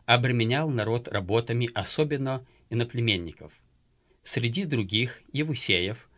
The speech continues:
которые были не из сынов Израилевых, сделал Соломон оброчными. Второе Паралипоменон,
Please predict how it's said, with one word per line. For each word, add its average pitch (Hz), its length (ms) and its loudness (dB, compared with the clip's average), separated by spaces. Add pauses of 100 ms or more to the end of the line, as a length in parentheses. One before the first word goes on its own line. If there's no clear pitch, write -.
(160)
которые 151 540 2
были 139 460 -4 (160)
не 127 180 6
из 139 260 0
сынов 98 460 -2
Израилевых, 131 720 -2 (360)
сделал 104 500 2
Соломон 104 640 -2
оброчными. 101 680 -4 (680)
Второе 101 380 2
Паралипоменон, 98 800 -4